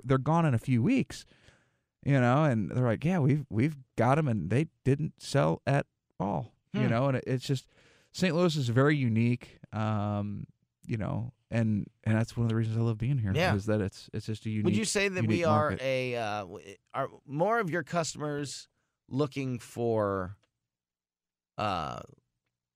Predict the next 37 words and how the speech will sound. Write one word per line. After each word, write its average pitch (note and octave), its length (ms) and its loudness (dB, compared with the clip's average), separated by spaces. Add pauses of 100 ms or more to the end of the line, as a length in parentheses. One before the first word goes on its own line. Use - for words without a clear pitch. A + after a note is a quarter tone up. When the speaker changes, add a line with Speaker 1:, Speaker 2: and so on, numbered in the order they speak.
(140)
Speaker 2:
rifles D3 580 -2
and G2+ 100 -8
shotguns F#3 840 -2
or B2 340 -2
handguns? E2+ 500 -8
Speaker 1:
Handguns. G#2+ 680 4
Speaker 2:
Yeah. A#1 200 -12 (160)
Speaker 1:
Yeah, G#2+ 180 0
and A#2 100 4
when B2+ 120 6
they B2+ 100 4
get C#3+ 160 4
into D3+ 140 0
the B2 100 0
rifles, A2+ 400 2
the G#2+ 80 -4
shotguns, G#2+ 460 2
they're A2 120 2
looking A2 200 2
for G#2+ 120 -2
more G#2 200 2
self-defense. G#2+ 640 -2 (500)
We C3 120 6
have D3 100 8
had C#3+ 120 6
a B2 40 2
few B2+ 180 0
people B2 220 -2
come A#2 240 0
in, A2+ 340 2 (400)
you B2 120 0
know, A2+ 100 2
w-, B2 220 0
when C3 120 4
it, - 120 -6
the A#2 100 2
seasons, A2 800 0